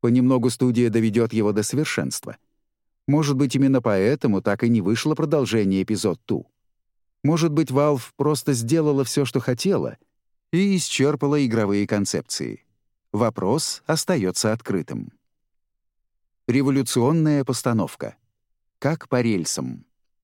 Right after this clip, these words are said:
В сцене, ставшей визитной карточкой Half-Life, путешествие начинается в вагончике монорельса. На фоне играет сдержанная музыка с нотками тревоги. Звучит записанное приветствие: «Доброе утро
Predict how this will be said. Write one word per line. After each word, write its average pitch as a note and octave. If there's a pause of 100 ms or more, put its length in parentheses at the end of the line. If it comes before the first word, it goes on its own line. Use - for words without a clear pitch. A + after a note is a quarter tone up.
(760)
В -
сцене, G2
ставшей G2
визитной G#2
карточкой E2
Half-Life, A2+ (440)
путешествие D#3
начинается C#3+
в A2
вагончике A#2
монорельса. A#2+ (500)
На G2+
фоне A#2+
играет G#2+
сдержанная G2+
музыка G2+
с -
нотками A2+
тревоги. A#2+ (840)
Звучит B2+
записанное C#3
приветствие: D#2+ (480)
«Доброе G2+
утро A#2+